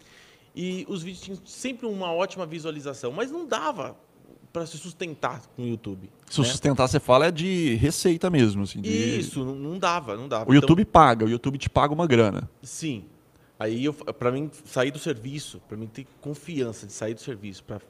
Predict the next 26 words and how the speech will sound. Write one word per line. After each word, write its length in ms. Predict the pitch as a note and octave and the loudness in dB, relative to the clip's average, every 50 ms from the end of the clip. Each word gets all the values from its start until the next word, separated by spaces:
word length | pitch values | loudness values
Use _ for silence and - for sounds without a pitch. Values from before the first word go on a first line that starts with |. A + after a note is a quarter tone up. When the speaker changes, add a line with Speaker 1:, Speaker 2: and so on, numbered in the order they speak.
| _ _ - | _ _ -14
Speaker 1:
viver 320 | A#2 A2+ A#2 G#2+ B2 A#2+ | -12 -12 -10 -8 -8 -8
só 200 | A2 - B2 B2 D3 | -8 -6 -6 -6 -6
do 180 | D3+ D#3 C3+ | -6 -8 -12
YouTube, 500 | A2 G2+ G2 - - A#2 C#3 C#3+ A2 F#2 - _ _ _ _ _ _ | -12 -12 -14 -14 -12 -12 -10 -10 -12 -16 -20 _ _ _ _ _ _
né? 220 | - A2 A2+ B2 C#3 - _ _ _ _ _ _ - | -12 -12 -12 -12 -14 -18 _ _ _ _ _ _ -8
Pra 100 | A2 A2 | -8 -6
fazer 260 | A2 - A#2 G#2+ G2 A#2+ | -4 -4 -4 -4 -4 -8
os 80 | A#2+ | -10
projetos, 420 | - - A2+ G#2 F#2 A#2+ B2 A#2+ A#2+ | -10 -10 -10 -8 -4 -4 -4 -4 -4
pra 100 | - A2+ - | -8 -12 -10
tá 80 | B2+ | -10
entregando 440 | A#2+ A#2+ - B2 A2+ G#2 A#2+ A#2 A2 | -10 -8 -6 -8 -6 -6 -6 -8 -8
todo, 240 | - D3 C#3 B2+ A#2 G#2 - _ | -8 -12 -12 -12 -12 -16 -16 _
todo 180 | - D#3 D3+ D3 | -10 -10 -10 -10
domingo 400 | C3+ C#3 C3+ C3 C#3 D3 C#3 B2+ | -10 -8 -8 -6 -6 -6 -6 -8
um 80 | B2 A2+ | -8 -10
vídeo 220 | G2+ B2+ A#2+ B2 | -10 -10 -10 -8
bacana 340 | A2 A2+ A2+ - B2 A2+ A2 | -8 -8 -8 -10 -12 -14 -14
pros 140 | G2 - - | -14 -16 -10
caras, 300 | - C3 B2+ A#2+ A2+ - | -8 -6 -6 -6 -8 -10
toda 260 | - - D3+ D#3+ D#3+ | -12 -12 -8 -8 -8
semana, 500 | C#3 - C#3+ A#2+ G#2+ A2+ B2+ D3 C#3+ A#2 | -8 -6 -8 -8 -6 -6 -8 -8 -8 -10
eu 60 | G#2 | -10
falei 200 | G#2 - - G#2 | -12 -12 -12 -12
assim, 160 | G#2 - - A2+ | -12 -12 -14 -12
meu, 240 | A#2 A#2+ G#2+ F#2+ | -10 -10 -10 -10